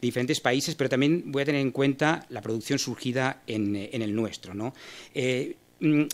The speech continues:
el, el procedimiento será el siguiente. Casi siempre voy a, em, digamos, mostrar alguna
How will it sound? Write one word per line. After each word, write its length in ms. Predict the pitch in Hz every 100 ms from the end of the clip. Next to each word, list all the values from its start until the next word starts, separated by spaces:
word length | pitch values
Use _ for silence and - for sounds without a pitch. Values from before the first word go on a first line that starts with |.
| -
el, 220 | 156 147 -
el 160 | 160
procedimiento 440 | 151 143 160 151 180
será 160 | 165 156
el 40 |
siguiente. 840 | 147 156 196 208 - 240 170 - - - -
Casi 180 | - 147
siempre 420 | 165 165 160 160
voy 220 | 160 143 147
a, 240 | 143 139
em, 520 | - 139 131 127 127 120
digamos, 240 | 131 135
mostrar 360 | 127 - 143 139
alguna 460 | 127 131 131 127